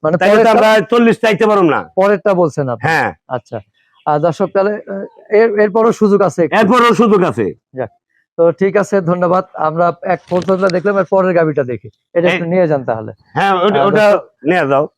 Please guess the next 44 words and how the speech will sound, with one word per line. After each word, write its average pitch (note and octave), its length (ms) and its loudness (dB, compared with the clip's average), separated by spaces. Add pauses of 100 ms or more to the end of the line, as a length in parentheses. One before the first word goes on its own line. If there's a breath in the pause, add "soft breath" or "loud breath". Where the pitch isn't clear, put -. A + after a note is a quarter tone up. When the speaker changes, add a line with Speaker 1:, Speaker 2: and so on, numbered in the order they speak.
(100)
Speaker 1:
সাথে D3+ 280 -2
থাকবেন, D#3+ 420 -4 (180)
একটু E3 240 -4
বিস্তারিত F3 400 0
আলাপ E3+ 280 0
করতেছি, E3 340 -4
কারণ F#3+ 200 -2
অনেকে F3 320 -2
অনেক E3+ 240 0
কিছু D#3+ 180 -6
জানতে D#3 400 -2
চায় D3+ 200 0
আসলে, D3+ 240 -6
সেই F3 180 -4
জন্য D#3 120 0
Speaker 2:
হ্যাঁ, E3+ 140 2
Speaker 1:
আসলে C#3+ 120 0
Speaker 2:
অবশ্যই। F3 680 2
সে F3+ 160 -4
Speaker 1:
হ্যাঁ। D3+ 120 0
Speaker 2:
পয়সাটা G3 380 2
নিবে G3 200 0
একটা F#3+ 220 0
গরু, F#3+ 420 2 (500)
Speaker 1:
হুম, D#3+ 180 -2
Speaker 2:
তো F#3 60 0
Speaker 1:
হুম। F#3 80 0
Speaker 2:
মনে G3+ 180 2
করেন G3 300 2
এখানে F#3+ 220 0
শখের F#3 420 -2
জিনিস, F#3 300 0 (840)
এখানে F#3+ 240 0
খুব G3+ 180 0
মহব্বতের F#3+ 580 0
জিনিস। B2 280 -2 (220)
Speaker 1:
হ্যাঁ। B2 320 -4 (340)
Speaker 2:
একটা E3 320 -2
গরু G3 360 2
যদি F#3 140 0
এখানে F#3+ 220 0
এদিক F3 200 -2
সেদিক F3+ 340 -2
হয় D#3 240 2